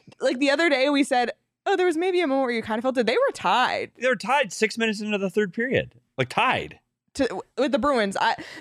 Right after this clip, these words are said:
Speaker 1: the way,
Speaker 2: Yeah.
Speaker 1: the way this game ended six three, I woke up this morning thinking that's probably how it would go.
Speaker 2: F-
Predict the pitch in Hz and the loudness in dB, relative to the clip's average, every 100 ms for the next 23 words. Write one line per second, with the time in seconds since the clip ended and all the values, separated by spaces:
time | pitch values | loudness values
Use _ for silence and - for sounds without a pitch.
0 | 269 269 311 494 508 - 302 302 427 370 | -2 0 2 0 -2 -2 0 2 0 0
1 | 330 302 285 240 262 240 247 - 226 247 | -2 -2 0 2 0 0 -4 -2 -2 -2
2 | 277 - _ _ _ _ 233 240 240 233 | -4 -12 _ _ _ _ 0 2 2 0
3 | 214 226 220 214 208 214 196 185 175 - | 0 0 0 0 0 -2 0 -2 -2 -2
4 | 180 175 196 170 175 165 - - - - | -2 0 0 0 -2 -4 -4 -8 -18 -20